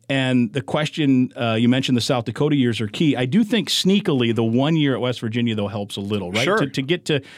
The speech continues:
Speaker 1: just to have one year under your belt of high major stuff, 'cause travel's different, competition's different, arenas are different. I don't, you know, it is what it is. Coaching's coaching, but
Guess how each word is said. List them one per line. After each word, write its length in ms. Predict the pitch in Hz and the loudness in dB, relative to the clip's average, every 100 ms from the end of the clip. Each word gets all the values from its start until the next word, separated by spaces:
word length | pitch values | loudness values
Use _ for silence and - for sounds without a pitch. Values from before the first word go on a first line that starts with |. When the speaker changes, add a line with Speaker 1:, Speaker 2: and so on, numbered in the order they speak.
| - | -12
Speaker 1:
just 160 | - 196 | -2 0
to 60 | 175 | 0
have 220 | 170 139 | 0 0
one 260 | 135 175 | 0 2
year 240 | 175 156 156 | 2 2 2
under 160 | 151 | 2
your 160 | 131 127 | 2 0
belt 300 | 120 123 123 | 2 0 0
of 80 | 107 | -2
high 220 | 131 131 | -2 0
major 380 | 127 123 117 113 | 2 0 -2 -4
stuff, 380 | - 127 117 - | -2 -2 -4 -6
'cause 180 | 104 | -10
travel's 540 | - - 175 156 147 123 | -8 -6 -6 -4 -4 -2
different, 460 | 131 135 135 127 127 - _ _ | -2 -2 -4 -6 -8 -20 _ _
competition's 760 | - 151 139 104 - 160 156 131 | -6 -6 -6 -4 -2 0 0 0
different, 380 | 135 120 127 107 | 0 0 -2 -2
arenas 480 | 104 120 156 139 117 | 0 0 2 2 0
are 80 | 117 | -2
different. 380 | 117 120 120 123 | 0 0 -2 -2
I 60 | |
don't, 140 | 131 - | -4 -2
you 80 | |
know, 140 | 123 117 | 0 0
it 80 | 147 | 0
is 160 | 147 | 0
what 120 | 143 | 0
it 80 | 127 | 0
is. 120 | 123 | 0
Coaching's 440 | 120 202 214 202 151 | 0 0 0 0 -2
coaching, 460 | - 170 160 180 | -2 -2 0 -2
but 200 | 156 131 | 0 -2